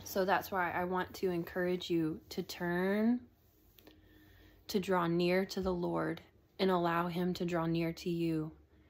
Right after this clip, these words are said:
And the scripture says that times of refreshing come with repentance. Um, so yeah, that was <clears throat> the gist of what I wanted to share today. I hope it blessed you. I'm trying to keep these videos,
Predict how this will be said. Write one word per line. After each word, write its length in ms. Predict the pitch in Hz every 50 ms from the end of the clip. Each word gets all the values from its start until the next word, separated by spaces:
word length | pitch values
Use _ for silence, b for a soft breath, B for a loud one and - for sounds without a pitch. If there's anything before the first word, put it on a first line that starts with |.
| b b _ -
And 140 | 185 185
the 60 | 185 180
scripture 400 | - - 196 185 - - 190 180
says 280 | - 190 180 180 180 -
that 180 | 170 - -
times 320 | - 190 185 180 185 185 185
of 120 | 175 175
refreshing 680 | 175 170 165 - - 180 165 165 - - 175 165 170 165
come 500 | - - 185 170 165 165 160 160 170 - - - - - - - - - _ _ _ _ _ -
with 260 | 175 180 175 - -
repentance. 800 | - 160 - - 170 160 165 - 170 156 156 - - - - B B B B B B B B B B - 180
Um, 240 | 175 170 156 151
so 160 | - - - 190
yeah, 300 | 190 185 185 170 160 - 180
that 280 | 175 180 170 175 -
was 440 | - 185 180 175 180 170 - - - - - -
<clears throat> 140 | - - -
the 760 | 262 269 247 226 202 196 196 - - - - - - 196 208
gist 340 | 185 190 190 190 190 - -
of 100 | 190 180
what 160 | 185 185 175
I 80 | 175 170
wanted 300 | 170 170 175 175 170 170
to 60 | - 170
share 340 | - - - 170 170 175
today. 520 | 180 - - 185 185 185 190 190 196 196 - B B B B B B B B B B B B B B
I 80 | 185 190
hope 180 | 202 202 196
it 160 | 196 180 - -
blessed 460 | 190 185 185 190 180 - - - -
you. 320 | 202 202 202 202 202 196 - - B B B B B B B - - -
I'm 120 | 196 185 185
trying 220 | - 202 196 190
to 60 | 185
keep 220 | 180 - 196 180 -
these 220 | 190 185 180 175
videos, 600 | 185 190 190 185 185 180 180 180 185 - - -